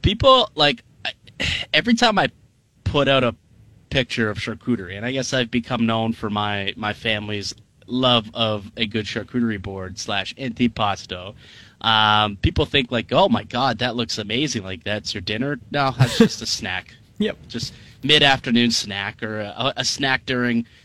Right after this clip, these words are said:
Speaker 1: you know, the football game or <laughs> something like that.
Speaker 2: While the
Speaker 1: Always
Speaker 2: pasta's
Speaker 1: with
Speaker 2: getting, getting made,
Speaker 1: Oh, yeah.
Speaker 2: you know?
Speaker 1: It's, it's, it's, it's crazy. And then there's plenty more eats that'll happen, uh, afterward. Uh, appreciate you joining us,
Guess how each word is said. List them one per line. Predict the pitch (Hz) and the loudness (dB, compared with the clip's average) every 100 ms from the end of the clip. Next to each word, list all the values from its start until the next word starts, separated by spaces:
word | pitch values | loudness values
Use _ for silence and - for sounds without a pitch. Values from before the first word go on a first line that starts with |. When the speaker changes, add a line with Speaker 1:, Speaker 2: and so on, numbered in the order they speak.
| - | -2
Speaker 1:
you | |
know, | 123 120 | 0 2
the | 120 | 2
football | 135 117 110 113 | -2 -2 0 0
game | 110 104 110 | 0 -4 -2
or | 107 | -2
<laughs> | - | -2
something | - - - | -2 -2 4
like | 220 226 233 - | 4 6 2 4
that. | 202 - 185 - 147 | 0 2 0 0 -2
Speaker 2:
While | 160 156 | 0 2
the | 151 | 2
Speaker 1:
Always | 139 165 175 180 | 4 6 6 4
Speaker 2:
pasta's | 156 | 2
Speaker 1:
with | 156 | 2
Speaker 2:
getting, | 151 143 143 143 170 | 2 2 -2 -2 2
getting | 151 139 139 | 2 2 2
made, | 151 143 | 4 6
Speaker 1:
Oh, | |
yeah. | 123 107 | 6 6
Speaker 2:
you | 98 | 4
know? | 139 165 139 | 2 2 2
Speaker 1:
It's, | 139 127 - - | 0 -2 -6 -6
it's, | 139 139 - - - | -4 -4 -4 -6 -4
it's, | 143 123 | -4 -4
it's | - 127 - | -6 -8 -2
crazy. | 131 123 104 101 | 4 4 2 -4
And | 101 | -4
then | 113 113 | -2 0
there's | 113 110 - | 0 -2 -6
plenty | - 139 123 127 | -4 -2 0 2
more | 113 107 110 | 2 -2 -4
eats | 120 117 101 - - | -2 -2 -2 -4 -4
that'll | - 110 107 98 | -4 -4 -4 -4
happen, | 107 104 107 98 95 | -4 -4 -6 -8 -10
uh, | 95 95 | -8 -6
afterward. | 104 101 - 98 95 95 - - - - | -2 -4 -4 -10 -8 -8 -10 -20 -14 -2
Uh, | 127 | 0
appreciate | 143 123 196 - 185 180 156 | 4 4 4 6 6 6 6
you | 180 | 4
joining | 156 160 170 170 | 4 4 6 6
us, | 165 160 - | 4 2 0